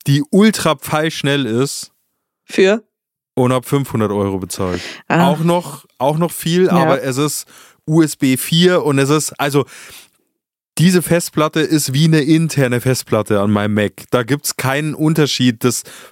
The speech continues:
Speaker 1: funktioniert einfach nahtlos und pfeilschnell. Und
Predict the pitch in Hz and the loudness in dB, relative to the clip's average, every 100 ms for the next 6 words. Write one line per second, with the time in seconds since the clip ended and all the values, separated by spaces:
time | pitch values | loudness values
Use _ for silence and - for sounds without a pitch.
0 | - 147 147 - 143 160 117 131 127 - | -4 -2 0 2 2 2 -2 -2 -2 0
1 | 120 135 147 123 131 123 117 110 123 120 | 0 0 -2 -2 -2 0 -2 -4 -4 -4
2 | 127 120 117 127 165 269 _ - - _ | -2 0 2 0 -2 -12 _ -20 -20 _
3 | _ _ _ _ 139 131 117 | _ _ _ _ -2 0 -2